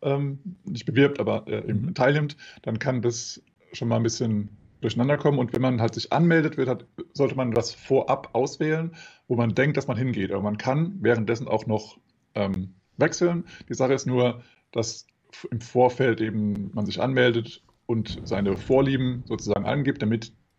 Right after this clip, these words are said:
Speaker 1: die, die das planen, eben auch die Raumgrößen planen können.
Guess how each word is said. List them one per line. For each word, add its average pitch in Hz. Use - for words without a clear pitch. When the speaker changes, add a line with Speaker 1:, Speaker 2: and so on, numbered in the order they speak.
Speaker 1:
die, 107
die 110
das -
planen, 120
eben 120
auch 117
die 107
Raumgrößen 117
planen 87
können. -